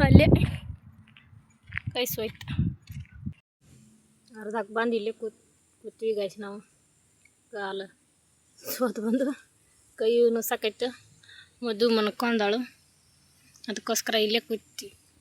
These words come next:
ಕೂತ್ ತಿಂದಾಡ್ಸಿ ಇನ್ನು ಯಾವ ಥರ ಹಿಡಿಯೋದು ಮಾಡೋದು ಅಂತ ಹೇಳಿ ಮಾತಾಡ್ಬೇಕಾ ಬ-, ಮಾತಾಡಬಾರ್ದಾಗ ಏನಾರ ಬೇರೆ ಥರ ಮಾತಾಡಿದ್ರೆ ನಿಮಗೇನಾದ್ರೂ ಇಷ್ಟ ಆಗಿರ್ಕಿಲ್ಲ ಅಂದ್ರೆ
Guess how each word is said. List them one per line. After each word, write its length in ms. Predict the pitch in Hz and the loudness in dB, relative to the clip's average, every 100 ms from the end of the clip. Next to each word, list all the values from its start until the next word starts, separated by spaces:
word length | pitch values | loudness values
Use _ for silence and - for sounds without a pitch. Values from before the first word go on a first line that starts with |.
| _ _ _ _ _ _ _ | _ _ _ _ _ _ _
ಕೂತ್ 160 | 240 226 - | -10 -10 -8
ತಿಂದಾಡ್ಸಿ 420 | 226 220 214 226 | -4 -2 -2 -2
ಇನ್ನು 160 | 214 226 _ _ _ _ _ _ _ _ _ - | -4 -6 _ _ _ _ _ _ _ _ _ -14
ಯಾವ 160 | 220 202 | -10 -6
ಥರ 180 | 214 | -2
ಹಿಡಿಯೋದು 360 | 214 202 208 208 | 0 2 0 0
ಮಾಡೋದು 280 | 202 196 208 | -2 -2 -2
ಅಂತ 200 | 202 208 | -2 -2
ಹೇಳಿ 340 | 202 202 233 262 - - - - - - - - - - | -2 0 0 -2 -12 -20 -20 -20 -20 -20 -20 -20 -20 -10
ಮಾತಾಡ್ಬೇಕಾ 640 | 208 190 208 202 - 208 | -8 -4 -2 -2 -2 -4
ಬ-, 240 | 202 196 196 | -2 -2 -2
ಮಾತಾಡಬಾರ್ದಾಗ 760 | 196 190 226 226 220 214 208 | -2 -2 -2 0 0 2 0
ಏನಾರ 640 | 208 202 208 208 202 190 202 190 190 - - - - - - | 0 -2 -2 -4 -4 -6 -4 -6 -8 -14 -20 -20 -20 -20 -6
ಬೇರೆ 220 | 196 196 | -4 -2
ಥರ 220 | 196 208 202 | -4 -4 -4
ಮಾತಾಡಿದ್ರೆ 600 | 202 208 202 190 196 196 175 - - - 240 | -4 -4 -4 -2 -2 -4 -8 -18 -20 -16 -8
ನಿಮಗೇನಾದ್ರೂ 560 | 202 196 196 196 196 196 | -4 -2 -2 -2 -2 -2
ಇಷ್ಟ 240 | 185 - | -4 -4
ಆಗಿರ್ಕಿಲ್ಲ 500 | 208 190 190 - 190 | -4 -2 -6 -6 -6
ಅಂದ್ರೆ 220 | 185 185 | -6 -8